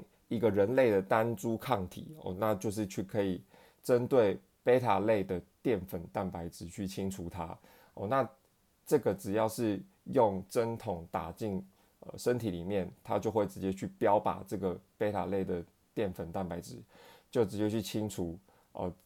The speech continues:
那个脑内的，呃，一些蛋白质的，他们是叫做一种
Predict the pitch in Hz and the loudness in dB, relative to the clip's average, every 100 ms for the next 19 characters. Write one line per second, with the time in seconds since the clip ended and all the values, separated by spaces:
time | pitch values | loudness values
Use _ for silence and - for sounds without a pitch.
0 | _ 107 104 98 92 90 90 110 98 90 | _ -4 0 2 2 0 2 2 2 0
1 | 87 87 - - 98 98 104 98 107 95 | -2 -6 -14 -8 -6 2 2 6 4 4
2 | 90 - 87 92 85 87 - _ - - | 2 -2 -2 -2 -2 -6 -12 _ -18 -18
3 | _ _ _ _ _ _ 127 127 117 123 | _ _ _ _ _ _ 2 4 4 2
4 | 101 107 98 104 107 92 | 0 0 2 0 2 -2